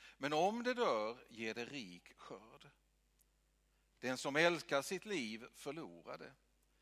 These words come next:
Men den som här i världen hatar sitt liv,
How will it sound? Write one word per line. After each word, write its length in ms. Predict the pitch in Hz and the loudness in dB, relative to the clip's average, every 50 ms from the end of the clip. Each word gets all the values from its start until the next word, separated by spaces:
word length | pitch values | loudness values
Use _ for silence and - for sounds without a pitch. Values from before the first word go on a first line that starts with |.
| _ _ _ _ _ _ | _ _ _ _ _ _
Men 180 | 131 139 147 | -2 -2 2
den 220 | 135 160 151 156 156 | 4 4 2 2 0
som 200 | - 180 165 160 | -2 -4 -4 2
här 380 | 151 190 185 156 151 147 160 | 6 8 8 8 8 6 4
i 60 | 185 | 2
världen 480 | 196 226 226 175 131 120 117 127 127 123 | 0 2 2 4 4 2 2 0 -2 -2
hatar 460 | 120 156 185 175 135 - - 117 113 | -2 -2 -2 -2 -2 -4 -4 -6 -6
sitt 220 | - - 175 170 - | -6 -8 -10 -10 -8
liv, 400 | 185 123 90 82 87 85 - | -8 -8 -8 -10 -14 -18 -20